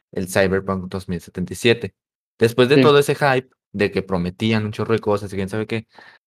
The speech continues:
Speaker 1: este, The Witcher tres llegó. Lo, lo mejoraron porque The Witcher tres,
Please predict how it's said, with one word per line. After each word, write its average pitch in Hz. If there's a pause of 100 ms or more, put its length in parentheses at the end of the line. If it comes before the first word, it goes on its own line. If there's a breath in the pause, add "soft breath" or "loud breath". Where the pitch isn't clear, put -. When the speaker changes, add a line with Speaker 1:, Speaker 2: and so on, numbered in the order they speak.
Speaker 1:
este, 101
The 113
Witcher 110
tres 107
llegó. 113 (580)
Lo, 107
lo 110
mejoraron 110
porque 92
The 98
Witcher 90
tres, -